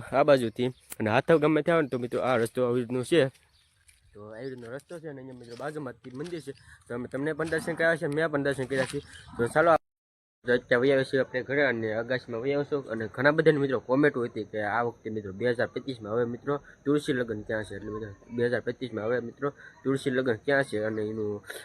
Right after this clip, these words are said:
ઘણા મિત્રો એવું હતું આપણે કામી જતા ના પણ એવો પ્રશ્ન પૂછતા મિત્રો હાથમાં આ વખતે કે તુલસી લગ્ન ક્યાં છે. એવી રીતે મેં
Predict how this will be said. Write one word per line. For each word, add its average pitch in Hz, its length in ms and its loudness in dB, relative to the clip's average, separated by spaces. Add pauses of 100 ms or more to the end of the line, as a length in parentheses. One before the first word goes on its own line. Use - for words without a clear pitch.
(300)
ઘણા 139 200 6
મિત્રો 131 220 0
એવું 131 180 2
હતું 113 360 0
આપણે 113 160 -2
કામી 139 320 2
જતા 156 260 4 (320)
ના 131 220 6
પણ 143 160 4
એવો 123 120 2
પ્રશ્ન 131 300 -2
પૂછતા 120 360 -6
મિત્રો 113 160 -6
હાથમાં 131 560 0
આ 127 100 4
વખતે 131 220 -6 (100)
કે 143 60 -6 (100)
તુલસી 151 320 0
લગ્ન 120 260 0
ક્યાં 117 200 -4
છે. 139 80 -2 (540)
એવી 135 120 2
રીતે 139 160 0
મેં 143 120 2